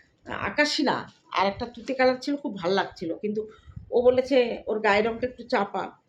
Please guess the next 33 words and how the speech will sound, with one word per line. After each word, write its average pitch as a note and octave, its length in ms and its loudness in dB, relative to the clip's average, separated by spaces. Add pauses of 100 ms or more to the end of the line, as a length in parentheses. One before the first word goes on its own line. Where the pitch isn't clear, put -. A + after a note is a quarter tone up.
(120)
ওই G3 60 -4
জন্য G#3+ 220 2
বলেছে G3 380 -4
যেন, F#3+ 180 -4
আহ, E3 920 -8 (240)
ওই F#3+ 140 -2
রকম F#3+ 260 -6
শাড়ি F#3+ 340 -4
ওর F#3+ 180 -4
মানাবে D#3+ 480 -2
না। - 80 -8
আমি F#3 260 -6
দেখলাম, G#3 420 -6 (580)
আহ, E3+ 200 -8
তা D#3+ 320 -2 (160)
এটা G3 180 -2
নিলাম, A3 300 0
আর F3+ 160 0
ওর F3 140 0
মেয়ের G#3+ 340 0
জন্য A3 240 0
একটা, G3 400 -4 (360)
আহ, E3+ 160 -4
জামা F#3+ 300 2
নিলাম। C#3 340 -6 (480)
জানি E3+ 200 -2
না F#3 120 -4
জামাটা E3 420 -4 (560)
বড় E3+ 220 0
হবে F#3 260 -4
না F#3+ 120 -4
ছোট - 240 -14
হবে, G3+ 380 -4